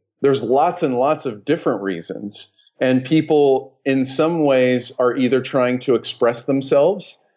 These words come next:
which would be, um, a way to satisfy their own self-interest, right? I want to be heard. Um, so that's one thing, but that's not the same as I want a better economic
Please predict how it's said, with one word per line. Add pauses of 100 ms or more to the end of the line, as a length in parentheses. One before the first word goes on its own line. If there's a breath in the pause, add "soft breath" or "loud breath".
(140)
which
would
be, (480)
um,
a
way (100)
to
satisfy
their
own
self-interest,
right?
I
want
to
be
heard. (500)
Um,
so
that's (160)
one
thing,
but
that's
not
the
same
as (120)
I
want
a
better
economic